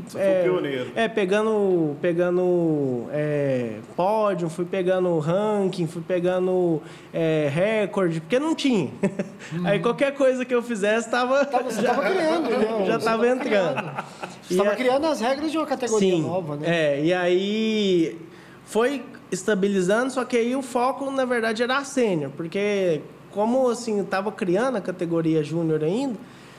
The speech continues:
Speaker 2: então não tinha nem questão de bolsa atleta, nem nada, então a gente focava mesmo, era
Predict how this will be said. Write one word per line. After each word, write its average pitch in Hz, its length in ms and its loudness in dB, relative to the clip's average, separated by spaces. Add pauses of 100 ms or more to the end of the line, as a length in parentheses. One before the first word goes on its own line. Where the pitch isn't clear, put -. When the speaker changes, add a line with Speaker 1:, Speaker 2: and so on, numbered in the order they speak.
(120)
Speaker 2:
então 180 320 0
não 254 140 0
tinha 247 180 0
nem 226 200 0
questão 247 320 -2
de 214 100 -2
bolsa 202 320 -2
atleta, 208 380 -2
nem 214 120 0
nada, 214 200 0
então 226 120 -2
a 233 60 0
gente 220 240 -4
focava 226 560 -2
mesmo, 226 360 0
era 254 260 -2